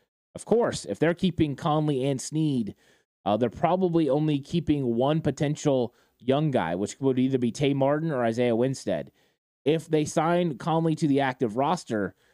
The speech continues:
then they could keep Snead and Tay Martin and maybe Winstead. So I think it's gonna be tough for Isaiah Winstead to get one of these seventeen,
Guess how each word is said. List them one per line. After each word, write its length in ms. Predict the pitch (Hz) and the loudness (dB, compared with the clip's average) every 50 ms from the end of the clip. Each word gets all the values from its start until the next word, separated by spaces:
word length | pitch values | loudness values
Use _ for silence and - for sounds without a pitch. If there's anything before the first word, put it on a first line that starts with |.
| _ _ _ _ _ | _ _ _ _ _
then 280 | - 104 131 160 180 180 | -4 -2 0 0 2 2
they 100 | 170 170 | 0 0
could 180 | 165 151 135 - | 0 -2 -2 0
keep 220 | - 156 127 - | -2 -2 -2 -2
Snead 480 | - - 139 147 151 156 156 156 147 - - _ | -8 -6 -2 0 0 2 0 0 -2 -6 -12 _
and 160 | - 117 117 | -8 -8 -6
Tay 180 | - 151 139 | -2 -2 -2
Martin 380 | 139 135 139 139 143 143 147 143 - | 0 0 0 0 0 -2 -4 -8 -10
and 260 | - 123 120 120 117 | -10 -8 -6 -4 -2
maybe 500 | 113 113 117 123 131 139 156 156 160 151 - - | 0 0 0 0 0 0 0 -2 -2 -4 -6 -4
Winstead. 600 | 98 123 143 160 151 - - 170 165 170 170 165 - _ _ _ _ _ | -2 -2 -2 -2 -4 -2 0 0 0 0 -2 -6 -14 _ _ _ _ _
So 120 | _ - | _ -2
I 60 | 139 160 | 0 0
think 120 | 185 202 | 2 0
it's 120 | 247 202 | -2 -2
gonna 180 | - 233 214 208 | -2 -2 0 0
be 100 | 202 185 | 0 -2
tough 340 | - - - 143 180 180 - | -2 -2 -2 -2 -2 -2 -2
for 120 | - 151 | -2 0
Isaiah 320 | 143 131 127 127 139 143 127 | 0 0 2 2 0 2 2
Winstead 580 | 123 139 160 156 - - - 139 113 101 95 - _ _ _ _ _ _ _ _ | 2 0 -2 -2 -2 0 0 0 0 -2 -4 -10 _ _ _ _ _ _ _ _
to 60 | 135 131 | -2 0
get 180 | 139 165 160 | 0 0 0
one 160 | 135 143 147 | 0 -2 0
of 60 | 147 143 | 0 0
these 300 | 139 131 127 - - _ _ _ _ - | 0 -2 -2 -6 -14 _ _ _ _ -20
seventeen, 680 | - - 160 156 160 151 135 - 156 147 139 135 117 | -4 -2 0 0 0 -4 -6 -6 -4 -4 -4 -4 -6